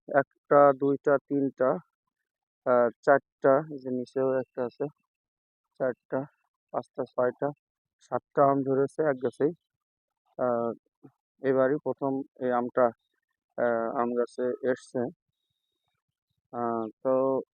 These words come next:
আহ, যারা মিষ্টি আম খেতে পছন্দ করেন এই গাছটা লাগাইতে পারেন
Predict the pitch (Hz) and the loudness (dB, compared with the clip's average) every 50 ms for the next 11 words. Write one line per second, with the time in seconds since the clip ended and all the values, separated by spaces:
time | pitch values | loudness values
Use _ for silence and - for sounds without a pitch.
0 | _ _ - 139 - _ _ _ - 135 127 120 131 139 135 131 139 143 143 147 | _ _ -14 -14 -14 _ _ _ -6 -4 -4 0 2 4 6 6 6 6 6 4
1 | 147 147 - _ - 147 147 147 143 143 143 143 143 139 - - 139 131 160 147 | 2 0 -2 _ -2 2 2 4 4 2 0 0 -2 -4 -2 -2 0 2 2 2
2 | 139 143 135 - 156 156 156 160 151 - 139 131 120 123 143 165 - _ _ _ | 2 2 0 0 0 2 2 2 2 4 4 4 4 2 0 -4 -6 _ _ _
3 | _ _ _ _ _ _ _ - - 131 135 131 143 139 135 - _ _ _ _ | _ _ _ _ _ _ _ -4 -2 0 2 2 4 2 2 0 _ _ _ _
4 | - - 131 127 120 123 131 131 139 135 135 - 143 135 135 135 123 123 131 | 0 4 4 4 6 4 4 4 4 2 2 0 0 2 4 4 4 4 2